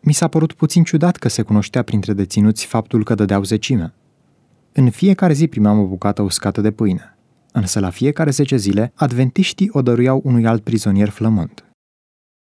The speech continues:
Să fie adevărat? „Da”, a continuat el. „Și știam mereu când este ziua a șaptea, pentru că era ziua când îi auzeam pe adventiști cum strigă.”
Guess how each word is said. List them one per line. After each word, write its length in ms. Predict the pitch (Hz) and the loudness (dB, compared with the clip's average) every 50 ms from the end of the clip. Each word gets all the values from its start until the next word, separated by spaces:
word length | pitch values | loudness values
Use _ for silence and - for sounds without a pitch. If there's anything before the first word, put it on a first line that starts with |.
| _ _ _ - | _ _ _ -14
Să 180 | - - - | -8 -4 -4
fie 240 | 104 - - 117 147 | -4 -2 -2 -2 -2
adevărat? 560 | 156 143 139 120 113 107 120 156 - - - _ _ _ _ _ _ _ _ _ _ _ _ _ | 0 -2 -2 -4 -4 -6 -8 -10 -12 -14 -20 _ _ _ _ _ _ _ _ _ _ _ _ _
„Da”, 280 | - 117 127 170 208 - | -4 0 0 0 -2 -4
a 120 | - 110 | -8 -10
continuat 500 | - - 104 92 - 101 98 92 90 90 - | -4 -2 -2 -2 0 -2 -2 -2 -2 -4 -8
el. 160 | 107 - - - _ _ _ _ _ _ _ _ _ _ _ _ _ | -12 -12 -14 -18 _ _ _ _ _ _ _ _ _ _ _ _ _
„Și 200 | - - - 135 | -4 0 0 2
știam 400 | 120 - - - 135 165 202 208 | 0 0 -2 0 2 4 6 6
mereu 300 | 185 165 151 160 170 151 | 6 6 4 2 0 0
când 200 | - 131 113 104 | 2 2 2 2
este 280 | 107 98 - - 107 | 2 2 0 0 -2
ziua 240 | 101 95 104 107 107 | 0 0 2 0 0
a 60 | 104 | 0
șaptea, 540 | 107 - - 117 101 - - - - - - _ _ _ _ _ _ _ _ - | 0 -2 -2 -4 -4 -6 -10 -16 -16 -16 -16 _ _ _ _ _ _ _ _ -2
pentru 260 | - 123 110 - 113 | -2 -2 0 -2 -2
că 120 | - 120 | 0 0
era 200 | 117 113 120 117 | 0 2 2 0
ziua 300 | 107 104 123 147 170 170 | 0 0 0 0 0 0
când 240 | 160 - 147 139 123 | 0 0 0 0 0
îi 100 | 131 131 | 0 -2
auzeam 380 | 135 131 123 113 113 151 165 170 | 0 0 0 0 0 2 0 2
pe 100 | - 147 | 0 0
adventiști 520 | 117 104 104 101 95 - 107 110 - - | -2 0 -2 -2 0 0 -4 -6 -6 -6
cum 120 | - 117 | -2 -2
strigă.” 560 | 113 - - - 107 101 85 - - - _ | -2 -2 -2 -2 -2 -2 -2 -4 -8 -18 _